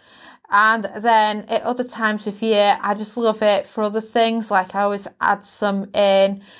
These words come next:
when, let's say, I'm making some vegetables in a cheese sauce.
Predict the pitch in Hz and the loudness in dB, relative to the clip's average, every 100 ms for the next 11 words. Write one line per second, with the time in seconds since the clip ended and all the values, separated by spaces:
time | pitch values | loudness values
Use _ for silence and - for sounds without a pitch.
0 | - _ 208 196 202 196 185 190 - - | -20 _ 0 2 -2 -6 -2 -2 -2 -10
1 | - 190 185 180 185 190 190 185 180 - | -2 2 2 2 -4 -6 -2 -2 -2 -4
2 | 185 175 170 - 185 185 185 - 190 185 | -2 -2 -2 -8 -4 -2 -2 -6 -6 -4
3 | 185 180 175 - - 190 185 - 214 208 | -2 -6 -8 -12 -10 -10 -10 -2 2 4
4 | 214 220 214 - - | 6 4 0 -12 -14